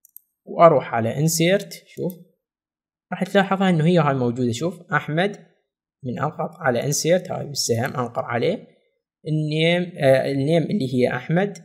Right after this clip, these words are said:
تمبلت أيثر، شوف أنقر عليه. شوف أنا منين ماسك ح-، حاليا، آه،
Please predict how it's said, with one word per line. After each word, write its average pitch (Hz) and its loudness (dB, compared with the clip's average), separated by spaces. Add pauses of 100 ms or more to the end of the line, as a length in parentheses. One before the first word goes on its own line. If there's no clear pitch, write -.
(140)
تمبلت 143 -2
أيثر، 110 -4
شوف - -14 (160)
أنقر 147 -14
عليه. 123 -20 (400)
شوف - -6
أنا 196 2
منين 220 4
ماسك 175 2
ح-، - -12
حاليا، 131 0
آه، - -8